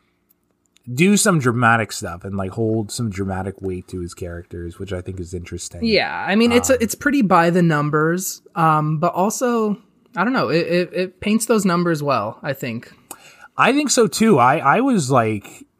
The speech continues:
Speaker 1: there were genuine points in this movie where I was starting to tear up, and I was like, "I never thought I would tear up an Adam
Speaker 2: <laughs>
Speaker 1: Sandler movie."
Speaker 2: An Adam
Speaker 1: That
Speaker 2: Sandler
Speaker 1: wasn't
Speaker 2: comedy, yeah.
Speaker 1: Yeah. An Adam Sandler comedy, like, an Adam Sandler movie that wasn't directed by somebody who's not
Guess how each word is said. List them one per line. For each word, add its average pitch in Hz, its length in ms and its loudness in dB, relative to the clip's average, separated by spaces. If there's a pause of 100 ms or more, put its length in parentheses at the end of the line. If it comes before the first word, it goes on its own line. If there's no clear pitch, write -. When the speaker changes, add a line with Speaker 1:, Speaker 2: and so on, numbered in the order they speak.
(140)
Speaker 1:
there 147 180 2
were 175 100 4
genuine 131 480 0
points 117 340 -4
in 127 80 -2
this 117 140 -4
movie 123 260 2
where 107 160 4
I 98 80 0
was 98 140 -4
starting 104 380 0
to 98 40 -2
tear 101 320 -4
up, 90 200 -6
and 101 80 -2
I 98 60 0
was 104 180 -2
like, 98 160 -2
"I 98 120 -4
never 101 240 -2
thought 98 200 -2
I 92 40 -4
would 90 220 -8
tear 98 180 -6
up 87 60 -4 (240)
an 87 220 -8
Adam 85 240 -4
Speaker 2:
<laughs> - 40 -8
Speaker 1:
Sandler 85 400 -10
movie." 85 520 -8
Speaker 2:
An 185 160 2
Adam 185 220 2
Speaker 1:
That 127 120 4
Speaker 2:
Sandler 170 140 4
Speaker 1:
wasn't 156 320 4
Speaker 2:
comedy, 160 380 2
yeah. 135 260 -2 (380)
Speaker 1:
Yeah. - 60 -14 (240)
An 147 120 -4
Adam 208 200 4
Sandler 202 300 0
comedy, 156 420 -2
like, 120 200 0
an 139 120 -4
Adam 165 200 2
Sandler 165 320 -2
movie 151 240 2
that 123 120 0
wasn't 131 360 0
directed 107 440 -2
by 92 520 -2
somebody 107 500 2
who's 104 240 2
not 98 400 2